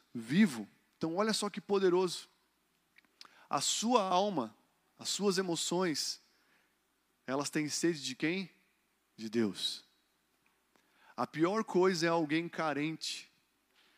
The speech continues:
de Deus tentando colocar a sua carência em uma outra pessoa ou em alguma outra coisa. Nós nunca seremos preenchidos na nossa alma,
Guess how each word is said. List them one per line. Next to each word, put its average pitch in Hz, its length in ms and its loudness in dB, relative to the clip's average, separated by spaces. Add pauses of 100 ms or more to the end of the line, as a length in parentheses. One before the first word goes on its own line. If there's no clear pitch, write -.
(360)
de 143 180 -4
Deus 156 460 2
tentando 165 420 -2
colocar 151 420 0
a 156 60 -2
sua 165 300 -2
carência 160 520 -2
em 165 80 -4
uma 160 140 -4
outra 156 300 -2
pessoa 165 680 -4
ou 156 220 -2
em 156 60 0
alguma 143 320 -2
outra 143 260 -4
coisa. 98 380 -8 (1300)
Nós 143 240 0
nunca 196 340 -2
seremos 185 400 -2
preenchidos 185 580 -2
na 170 100 0
nossa 165 340 -2
alma, 175 580 -2